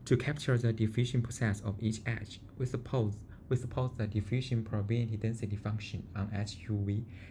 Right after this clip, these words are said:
as an exponential function with parameter lambda U V.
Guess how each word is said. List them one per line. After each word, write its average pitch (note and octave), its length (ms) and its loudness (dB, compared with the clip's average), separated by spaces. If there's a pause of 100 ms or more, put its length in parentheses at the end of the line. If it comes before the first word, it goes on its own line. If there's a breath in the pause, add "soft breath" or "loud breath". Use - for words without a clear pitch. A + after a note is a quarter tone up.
(100)
as G#2 200 2
an G#2 160 2
exponential G#2+ 760 2
function G#2+ 460 0
with G2 160 2
parameter G2 520 0
lambda G2+ 360 0
U G2 240 -2
V. F#2 160 -2